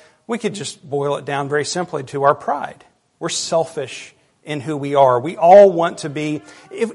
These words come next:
if we don't want to be the center of attention, because some of us don't want the spotlight on us, that's our personality.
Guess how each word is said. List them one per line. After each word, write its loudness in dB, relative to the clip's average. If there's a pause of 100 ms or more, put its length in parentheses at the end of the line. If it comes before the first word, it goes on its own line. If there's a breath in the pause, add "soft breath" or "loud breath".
(160)
if 2
we -2
don't 4
want -2
to -2
be 0
the -4
center 0
of 4
attention, 0 (160)
because -2
some 0
of 0
us -2
don't -4
want -4
the -12
spotlight 2
on -4
us, -6
that's 0
our -2
personality. -2